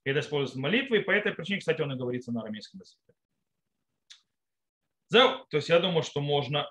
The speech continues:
этот вопрос идти дальше. Окей, следующий вопрос. Следующий вопрос, он очень простой. Он вопрос по законам благословений. То есть, как бы, я могу понять вопрос. Он, вопрос такой.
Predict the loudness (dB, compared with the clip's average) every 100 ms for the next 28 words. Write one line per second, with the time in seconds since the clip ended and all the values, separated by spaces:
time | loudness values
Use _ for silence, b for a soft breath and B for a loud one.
0 | -8 -8 -8 -6 -6 -2 -2 -2 -16 -16
1 | -10 -8 -2 0 0 -4 -14 -18 _ _
2 | _ 0 0 0 -6 -12 -2 4 6 4
3 | -2 -6 -8 -20 -20 _ -4 -2 -2 -2
4 | 2 4 4 0 -4 -6 -6 -8 -10 -10
5 | -12 -12 _ -20 _ _ _ _ _ _
6 | _ -6 -2 0 2 2 0 0 4 6
7 | 4 2 0 0 0 2 2 2 0 -2
8 | -2 0 -2 -2 -8 -12 -16 -18 -16 -16
9 | -16 -16 -20 -16 -6 -6 -8 _ _ _
10 | _ -8 -4 2 2 4 4 4 2 -4
11 | -4 -6 -4 -6 -6 -10 -8 -2 2 4
12 | 4 2 -2 -4